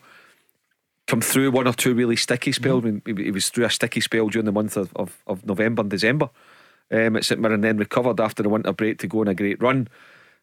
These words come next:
Speaker 1: Caught the attention of Aberdeen and, um,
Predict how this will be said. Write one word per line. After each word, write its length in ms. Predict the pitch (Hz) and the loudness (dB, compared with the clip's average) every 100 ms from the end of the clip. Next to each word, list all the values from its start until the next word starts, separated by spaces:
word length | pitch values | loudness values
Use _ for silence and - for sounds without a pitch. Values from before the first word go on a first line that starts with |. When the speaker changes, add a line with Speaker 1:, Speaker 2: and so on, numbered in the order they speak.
| _ | _
Speaker 1:
Caught 180 | - 160 | 0 2
the 60 | |
attention 420 | 117 - 113 104 104 | 0 2 0 0 0
of 100 | 107 | 2
Aberdeen 640 | 107 101 85 110 110 95 _ _ | 2 0 0 0 0 -4 _ _
and, 400 | 104 104 104 95 | 0 2 0 0
um, 280 | 104 101 | 0 0